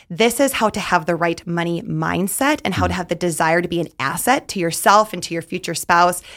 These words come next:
Speaker 1: to the core basics. Here's how to budget, how to save, how to invest. I teach a lot about debt,
Speaker 2: Okay.
Speaker 1: right?
Speaker 2: Yep.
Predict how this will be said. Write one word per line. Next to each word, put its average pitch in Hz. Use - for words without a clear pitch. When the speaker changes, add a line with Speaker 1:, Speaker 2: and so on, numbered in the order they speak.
Speaker 1:
to 233
the 214
core 294
basics. -
Here's 220
how 220
to 196
budget, 208
how 196
to 190
save, 180
how 175
to 180
invest. 170
I 196
teach 220
a 190
lot 170
about 190
debt, 151
Speaker 2:
Okay. 131
Speaker 1:
right? 190
Speaker 2:
Yep. 110